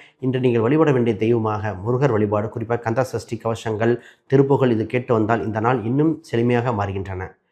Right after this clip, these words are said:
ரிஷப ராசிக்கு இன்று அற்புதமான நாள். உங்கள் ராசிக்கு பதினொன்றாம் இடத்தில் மூணாம் அதிபதி பயணிக்கும் காலகட்டத்தில் லாபங்கள், சுப தகவல்கள் வருகிற காலகட்டங்கள்,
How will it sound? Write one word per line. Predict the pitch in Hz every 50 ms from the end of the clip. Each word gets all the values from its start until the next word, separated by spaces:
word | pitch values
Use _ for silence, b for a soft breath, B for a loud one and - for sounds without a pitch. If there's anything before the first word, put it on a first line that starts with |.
| _ _ -
ரிஷப | 143 139 151 160 139 139
ராசிக்கு | 135 127 120 - 131 104 - 123
இன்று | 120 104 113 -
அற்புதமான | 117 113 - - 135 123 120 117 117 110 104
நாள். | 101 104 104 110 113
உங்கள் | 117 117 110 107 120
ராசிக்கு | 123 123 - 127 120 123 107 -
பதினொன்றாம் | 107 113 117 117 117 120 113 110 110
இடத்தில் | 107 107 - 117 107 107
மூணாம் | 113 123 127 120 117 110
அதிபதி | 107 107 107 107
பயணிக்கும் | 104 - 107 110 110 104 - 110 98 -
காலகட்டத்தில் | 107 107 101 101 95 - 110 90 - - 101 98 - b b b b b b b
லாபங்கள், | 104 107 117 123 127 131 120 110 107 113 120 120
சுப | - - 120 117 127 135 135 135
தகவல்கள் | - 123 104 113 117 110 95 123 123 110
வருகிற | 104 101 110 117 113 107
காலகட்டங்கள், | - 101 104 101 90 92 90 - 101 92 87 101 92